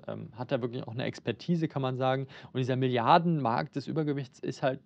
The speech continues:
der, der gerade ansteht. Und aktuell gibt es noch keine Konkurrenz-, Konkurrenzprodukte. Eli Lilly ist am ehesten dran, ähm, hat auch sehr starke Kurssprünge gesehen, das zu launchen. Bei den anderen ist es so, ja, es könnte kommen, es könnte aber auch nicht kommen, so wie es immer ist bei Pharma. Wir haben's gerade eben an dem Chart gesehen, es wurde released und dann ist die Aktie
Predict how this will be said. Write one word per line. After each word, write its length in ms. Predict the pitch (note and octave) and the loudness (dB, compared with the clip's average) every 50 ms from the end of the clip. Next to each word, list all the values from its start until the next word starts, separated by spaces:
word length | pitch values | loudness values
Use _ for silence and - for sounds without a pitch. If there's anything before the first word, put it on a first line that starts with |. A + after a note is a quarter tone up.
| _ - | _ -2
der, 180 | C3 B2+ C3+ | 2 2 2
der 140 | C3 C3+ C3 | 4 2 0
gerade 340 | B2 A#2+ A#2+ B2 B2 C3 - | 0 2 0 2 2 0 0
ansteht. 520 | - C#3 D#3 D3+ - - - G#2+ G#2+ - | 0 -2 -2 -2 -4 -4 -4 -6 -6 -6
Und 100 | A2+ A2+ - - | -8 -6 2 2
aktuell 360 | D#3 D#3 - - D3 C3 C3+ | 2 2 2 0 0 0 2
gibt 220 | - C#3+ C3 - | 0 -2 -6 -6
es 100 | C3 - | -12 -10
noch 120 | - B2+ - | -10 -10 -6
keine 220 | - C#3+ C3+ C3 | -4 -4 -4 -4
Konkurrenz-, 520 | - - B2 - - A#2 B2+ C3+ C#3+ C#3 - _ | -6 -8 -12 -8 -6 -4 -4 -4 -4 -6 -10 _
Konkurrenzprodukte. 920 | - - A#2 - C3 B2+ C3+ C#3 - - A#2+ G#2+ G#2+ - - C#3 C#3 C3 - - - - - - | -12 -12 -8 -4 -4 -4 -4 -4 -6 -8 -8 -8 -6 -4 -2 -2 -2 -2 -4 -16 -20 -16 -8 -2
Eli 180 | C3+ C3 C3 | 2 2 4
Lilly 240 | B2 C3 D3 E3 F3+ | 4 4 2 2 0
ist 120 | E3 - - | 0 0 -2
am 100 | B2+ - | -4 -4
ehesten 540 | - - D3 F3+ F#3+ F3+ - - - D#3 C3 | -2 4 6 6 6 6 4 -2 -6 -4 -2
dran, 400 | C3 - C3 D3+ F3 F#3 E3 - | 2 2 4 4 4 0 0 -2
ähm, 180 | - B2+ A#2+ A2+ | -4 -4 -2 -4
hat 140 | C3 - | -4 -2
auch 140 | - - - | -4 -6 -4
sehr 240 | - - C#3+ D3 D3 | -2 -2 0 0 0
starke 320 | - - C3+ B2+ B2 - | 0 0 -2 -2 -2 -6
Kurssprünge 600 | - - - D#3 D3 - - - D3 C#3 C#3 C3+ | -14 -6 -4 -4 -4 -4 -6 -6 -4 -2 -2 -2
gesehen, 320 | B2+ C3+ A#2+ B2+ C#3 C#3 C#3 | -2 -2 -2 -2 -2 -4 -4
das 140 | B2+ - - | -6 -8 -10
zu 140 | - - | -8 -4
launchen. 520 | A#2 A2+ A#2 C3 D#3 E3+ - - F3+ E3+ D#3+ - - - - - - | -2 0 2 2 2 0 -2 -2 -2 -2 -2 -4 -8 -18 -18 -8 2
Bei 120 | - C#3 | 4 4
den 120 | C3+ C#3+ - | 4 4 2
anderen 300 | C#3 D#3+ F#3 G3 F#3 E3+ | 4 4 6 6 6 4
ist 100 | D3+ C#3 | 2 0
es 100 | D3 - | -2 0
so, 140 | - E3 | 2 4
ja, 240 | D#3+ D3 C#3+ C#3+ C#3+ - - - - _ _ - | 4 6 6 4 4 2 -6 -20 -20 _ _ -14
es 120 | C#3+ - | -10 -2
könnte 240 | - F3 F#3 F#3+ G#3 | 2 2 4 4 2
kommen, 340 | G3+ - F3 F3 F3+ F3+ D#3 B2+ | 2 4 2 2 4 2 -2 -6
es 100 | A#2+ - | -8 -6
könnte 220 | - E3 D#3+ - C3 | -4 -4 0 0 2
aber 100 | A#2+ B2 | 2 2
auch 80 | A2+ | 0
nicht 160 | B2+ D#3 D3+ - | 0 -6 -6 -4
kommen, 160 | - A#2 A2+ | -6 -4 -4
so 120 | A2+ A2+ | -2 -2
wie 40 | A#2 | -4
es 120 | A#2 - - | -4 -6 -4
immer 240 | D#3+ E3 D#3+ - | -2 -2 -2 -2
ist 140 | - - - | -4 -8 -6
bei 120 | - G#2+ - | -6 -6 -6
Pharma. 460 | - - G2+ G2 G#2 B2 B2+ A#2+ A2 | -4 -6 -6 -4 -2 -2 -2 -2 -2
Wir 60 | A#2 | -4
haben's 140 | A#2 A#2 - | -6 -6 -4
gerade 220 | - A#2+ A#2 A#2+ | -2 -2 -2 -2
eben 180 | A#2+ C3 B2 - - | -4 -4 -6 -8 -10
an 100 | - B2+ | -8 -8
dem 140 | B2 A2+ | -8 -6
Chart 280 | - - B2+ B2+ B2 - | -4 0 0 0 0 0
gesehen, 300 | - B2 A2 B2+ C3 - | -4 -4 -2 -2 -2 -4
es 140 | - - - | -4 -2 2
wurde 320 | C3+ C3+ C3 C3+ B2+ A#2 - | 2 2 4 2 0 -2 -2
released 460 | - B2 A#2+ B2+ D3+ F3 E3+ E3+ - | -4 -2 0 2 2 2 2 0 -4
und 140 | C#3 A#2+ B2 | -8 -4 -4
dann 80 | B2+ B2+ | -4 -4
ist 160 | B2+ - - | -6 -8 -8
die 80 | - | -8
Aktie 400 | - C3+ B2+ - - C3 A#2+ A2+ | -8 -8 -10 -8 -10 -10 -10 -10